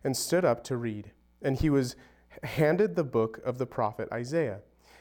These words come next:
And when he had opened the book, he found the place where it was written, "The Spirit of the Lord is upon me, because he has anointed me to preach the gospel to,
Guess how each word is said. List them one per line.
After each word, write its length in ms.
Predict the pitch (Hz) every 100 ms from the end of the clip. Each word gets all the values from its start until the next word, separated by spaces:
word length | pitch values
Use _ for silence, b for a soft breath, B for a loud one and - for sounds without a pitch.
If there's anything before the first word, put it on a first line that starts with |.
| B
And 120 | 135
when 120 | 131 135
he 160 | 147
had 80 | 131
opened 340 | 117 170 208
the 40 | 190
book, 260 | 117 104
he 140 | - 120
found 340 | - 123 156
the 60 | 170
place 420 | - 110 107 -
where 240 | 120 113 117
it 80 |
was 160 | 120 139
written, 460 | 110 101 98 98 - _ _ B B B B -
"The 60 |
Spirit 380 | - - 147 180
of 140 | 196
the 80 | 196
Lord 320 | 160 127 120
is 100 | 123
upon 400 | 123 - 120 107
me, 200 | 107 107 - -
because 280 | 131 147 123
he 140 | 151
has 120 | 143
anointed 480 | 151 170 185 143 120
me 140 | 113
to 140 | 110 113
preach 340 | - 131 -
the 60 | 127
gospel 420 | 120 110 - 110
to, 300 | - 120 107